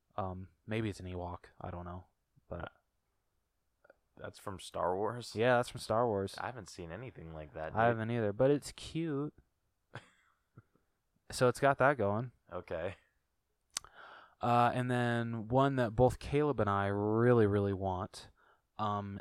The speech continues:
Speaker 1: is the, uh, glow-in-the-dark Captain Marvel Target exclusive, where she is flying on a stand, she has her helmet on,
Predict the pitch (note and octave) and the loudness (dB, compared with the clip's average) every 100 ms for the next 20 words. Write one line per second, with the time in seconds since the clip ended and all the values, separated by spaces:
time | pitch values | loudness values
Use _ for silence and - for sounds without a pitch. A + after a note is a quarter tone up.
0 | - G#2+ G#2 F#2+ F#2 G#2+ G2+ G2+ G2+ - | -10 -8 -8 -10 -6 -4 -2 -4 -6 -4
1 | G2+ G2 A#2 A2+ B2+ A#2+ G#2 G#2+ G#2 - | -4 -4 0 0 0 -4 -2 0 0 -2
2 | - A2 - G2+ G2+ B2 A#2 G2+ A#2 - | -2 -2 0 -2 2 2 2 0 -2 -4
3 | A2 G2+ G2 - - G2+ - G2+ G2 G2+ | -2 -2 -4 -6 -8 -6 -4 -6 -4 -2
4 | F#2+ - - G#2 G#2 A2 G2+ F#2+ - - | -4 -6 -6 -4 -4 -2 -2 -2 -6 -16
5 | - - - _ _ - - B2 A2+ B2+ | -20 -20 -20 _ _ -20 -6 2 6 6
6 | F3+ A3 B3+ A#3 - - A#2 B2+ - G2+ | 6 0 -4 -8 -8 -2 0 0 -2 -2
7 | G2 G2+ A#2 A#2 - A#2 G#2+ G#2+ A2+ G2+ | 0 -2 -4 -6 -2 0 2 2 0 2
8 | D3 E3 B2 - G#2+ F#2+ G2 A2+ | 4 4 2 0 0 2 0 -2